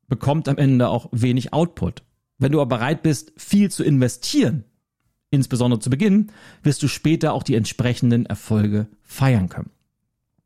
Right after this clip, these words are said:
Tja, und das sind die fünf Tipps, die ich dir mit auf den Weg geben möchte, nämlich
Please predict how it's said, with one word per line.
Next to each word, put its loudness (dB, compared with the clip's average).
Tja, 2
und 0
das -2
sind 2
die 2
fünf 0
Tipps, -4
die 0
ich -2
dir 2
mit -2
auf -2
den 2
Weg 0
geben 0
möchte, 0
nämlich -2